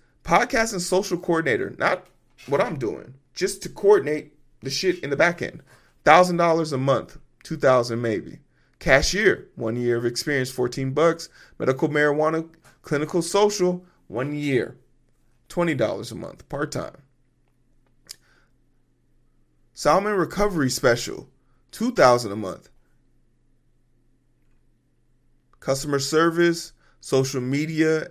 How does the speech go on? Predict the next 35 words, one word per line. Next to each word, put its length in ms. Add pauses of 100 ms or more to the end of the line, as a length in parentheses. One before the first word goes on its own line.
admin, 320 (220)
like, 300
so 180
these 240
are 100
all 300
tasks 480
that 280
we 180
don't 220
trust 420
people 320
to 100
do. 300 (260)
Welding 500
apprentice, 600 (300)
we 80
don't 200
trust 280
people 240
to 80
do 380 (200)
after 300
one 340
year 140
of 100
experience. 640 (1600)
The 80
fact 280
that 160
we 140
trust 560 (840)
a, 140 (280)
a 140
person, 640